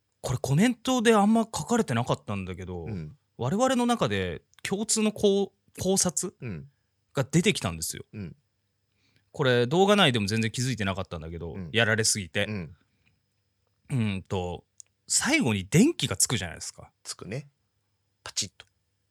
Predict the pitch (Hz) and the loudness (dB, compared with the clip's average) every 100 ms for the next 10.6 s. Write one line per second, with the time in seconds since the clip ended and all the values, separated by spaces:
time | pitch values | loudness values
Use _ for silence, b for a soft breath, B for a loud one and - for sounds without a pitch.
0 | _ _ _ _ - 107 113 214 _ _ | _ _ _ _ -8 -2 -2 -2 _ _
1 | _ - 165 247 151 - 113 131 160 160 | _ -6 -2 0 0 0 0 2 2 2
2 | 160 156 151 160 _ _ _ _ 156 135 | 2 2 0 -4 _ _ _ _ 4 4
3 | 123 117 110 101 - 113 85 - - 113 | 4 2 0 -6 -8 -6 -6 -6 -4 -2
4 | 87 - - - _ _ _ _ _ _ | -4 -10 -14 -14 _ _ _ _ _ _
5 | _ _ - - 104 95 - _ _ _ | _ _ -8 -6 -6 -8 -12 _ _ _
6 | _ _ 131 160 208 - 226 _ 247 220 | _ _ 4 4 2 -2 -6 _ 4 6
7 | 123 107 113 101 90 98 80 90 147 165 | 6 2 0 -2 -6 -10 -10 -8 -10 -10
8 | _ _ _ - - 82 71 - - - | _ _ _ -20 -14 -14 -16 -18 -12 -10
9 | 127 - 156 151 156 156 143 139 143 139 | -8 -4 -2 0 0 -2 2 2 2 -2
10 | 151 - - 170 160 - | -6 -4 -2 -2 -2 -4